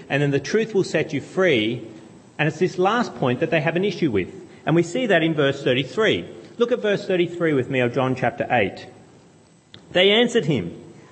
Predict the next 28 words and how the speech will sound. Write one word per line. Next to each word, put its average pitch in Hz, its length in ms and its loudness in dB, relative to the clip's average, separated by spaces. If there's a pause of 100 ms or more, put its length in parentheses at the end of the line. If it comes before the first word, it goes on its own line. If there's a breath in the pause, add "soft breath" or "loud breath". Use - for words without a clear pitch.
(160 loud breath)
"We 226 200 2
are 240 160 -2
Abraham's 165 580 2
descendants 156 680 0
and 170 140 4
have 175 100 4
never 202 280 4
been 190 260 2
slaves 160 480 2
of 190 100 2
anyone. 202 460 2 (160 loud breath)
How 254 220 2
can 262 200 -2
you 240 140 2
say 165 380 2
that 175 180 2
we 156 160 4
will 165 180 4
be 123 300 0
set - 560 -2
free?" 147 640 -2 (840)
They 180 60 6
have 208 160 4
an 220 80 2
issue 190 300 2
with 180 180 2
Jesus' 139 380 0
words. 147 540 0